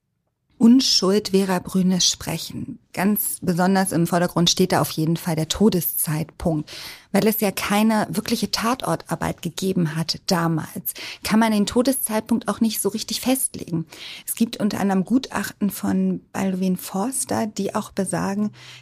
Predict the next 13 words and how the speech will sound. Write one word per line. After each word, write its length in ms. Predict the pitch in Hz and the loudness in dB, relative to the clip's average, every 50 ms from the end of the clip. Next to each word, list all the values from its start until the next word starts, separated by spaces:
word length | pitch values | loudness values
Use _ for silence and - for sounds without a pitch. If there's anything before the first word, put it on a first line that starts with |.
| _ _ | _ _
dass 400 | - 202 196 196 - - - - | -2 -2 -2 0 -2 -6 -8 -4
der 140 | - - 185 | -4 -4 -2
Doppelmord 600 | - 196 196 - 220 202 202 202 196 196 - - | -2 -4 -2 0 0 2 2 2 0 -2 -4 -6
gar 160 | - - 190 | -6 -2 0
nicht 240 | 202 208 - - - | 0 -2 -2 -2 -2
an 200 | 190 196 196 185 | 0 2 2 0
Gründonnerstag 960 | - 175 190 190 185 180 - 180 190 208 202 202 202 - - - 190 196 - | 0 0 2 2 2 2 2 2 2 2 2 0 -2 -4 -6 -8 -8 -8 -8
passiert 600 | - 185 180 - - - 233 269 320 320 - - | -12 -8 -6 -6 -2 0 0 0 0 -2 -6 -12
sein 280 | - - - 151 165 156 | -10 -6 -4 -4 -6 -6
kann, 420 | - - - 160 165 175 226 262 - _ _ _ _ _ _ | -8 -8 -4 -2 0 0 -2 -2 -6 _ _ _ _ _ _
sondern 300 | - - 202 208 208 - | -2 0 2 2 2 2
erst 240 | - 196 208 - - | 2 0 0 0 -4
später. 440 | - - 269 269 269 - - - | 2 2 2 2 2 -2 -6 -6